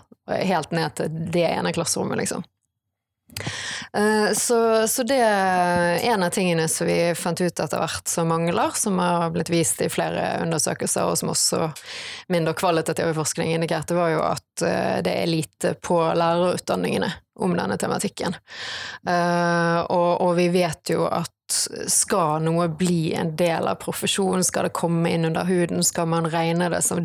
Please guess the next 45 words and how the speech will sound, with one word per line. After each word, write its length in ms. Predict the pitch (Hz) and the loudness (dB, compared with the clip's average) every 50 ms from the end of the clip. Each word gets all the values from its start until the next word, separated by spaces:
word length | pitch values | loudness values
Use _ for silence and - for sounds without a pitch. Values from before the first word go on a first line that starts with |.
| 151 - | 0 0
del 300 | 202 175 160 160 165 175 | 2 2 2 2 2 0
av 100 | - - | 0 0
sin 220 | - 185 175 - | 0 0 0 -2
oppgave, 580 | - - - - - - - 202 190 190 - 262 - - - - - - - - - - - - - - - - | -4 -8 -12 -12 -8 -4 -2 -2 0 0 -2 -2 -4 -8 -14 -16 -14 -12 -12 -10 -12 -12 -14 -16 -18 -12 -6 -2
som 240 | - 196 180 175 | 0 2 2 2
vi 140 | 170 170 165 | 2 2 2
også 320 | 170 - - - - 165 156 | 0 0 0 0 0 0 0
vet 320 | 165 156 156 - - - | 0 0 -2 -4 -6 -6
er 80 | - 165 | -4 -2
noe 320 | 165 165 165 160 165 165 | 0 2 2 2 2 2
av 80 | 160 165 | 0 0
grunnen 300 | 175 165 170 - 170 170 | 0 0 0 0 -2 -2
til 100 | - 160 | -2 -2
at 140 | 160 - 165 | -2 -2 -2
en 100 | 160 165 | -2 0
del 140 | 165 160 160 | 0 0 0
lærere 320 | 160 165 165 165 165 - | 0 -2 0 0 0 0
ikke 220 | 170 - - - 175 160 135 - - _ _ _ _ _ _ _ _ _ - - | 0 0 0 -2 -2 -4 -6 -10 -14 _ _ _ _ _ _ _ _ _ -8 -4
har 200 | - 170 156 160 | -2 -2 0 -2
seksualitetsundervisning, 1080 | - - 165 - - - - - - 165 170 - - 185 180 190 180 175 - 190 185 196 | -2 -2 -2 -2 -2 -2 -2 -2 -2 -2 -2 -2 -4 -2 -2 -2 -2 -2 0 0 0 0
eller 280 | 202 165 165 170 170 165 | 0 0 0 0 0 0
snakker 380 | - - 165 - - - 160 160 | -2 -2 -4 -4 -6 -6 -4 -4
om 100 | 160 - | -2 -2
seksualitet 680 | - 180 - - - 190 175 180 165 - - - - - | -4 -4 -4 -4 -4 -2 -2 -2 -2 -4 -4 -6 -6 -6
med 100 | - 175 | -4 -2
elevene 300 | 170 175 170 170 180 180 | -2 0 -2 -2 -2 -2
sine, 340 | 170 - 175 175 175 175 175 175 175 | -2 -2 -2 -2 -2 -2 -2 -2 -2
eller, 220 | 170 170 175 - - 190 | -2 -2 -2 -2 -2 0
eller 180 | 170 165 170 160 | 0 -2 -2 -2
om 120 | 175 180 - | -2 -2 -2
kjønn, 240 | - 226 269 294 - - - - - - - - - - - - - 185 | 0 -2 -2 -2 -4 -8 -12 -12 -10 -10 -8 -8 -10 -10 -12 -8 -4 -2
eh, 600 | 185 185 180 180 180 180 175 175 175 175 175 175 | 0 0 2 2 2 2 2 2 2 2 2 0
så 160 | - - 196 175 | 0 2 2 2
er 200 | 175 165 160 165 | 2 2 0 0
det 80 | 156 165 | 0 0
det 80 | 165 165 | 0 0
at 220 | - - - - - - | -2 -2 -4 -6 -6 -4
de, 120 | 165 156 156 156 156 156 | -2 0 0 0 0 0
eh, 300 | 156 156 156 156 156 156 160 170 170 185 196 202 - _ _ _ _ - | 0 0 -2 -2 -2 -2 -2 -2 -4 -4 -6 -8 -10 _ _ _ _ -6
de 180 | - 208 196 | -2 0 2
mener 300 | 190 175 160 160 175 170 | 2 2 2 0 0 0
ikke 160 | - - 175 | 0 0 0
det 60 | 175 165 | 0 0
er 20 | - | 0
deres 120 | - 170 | -2 -2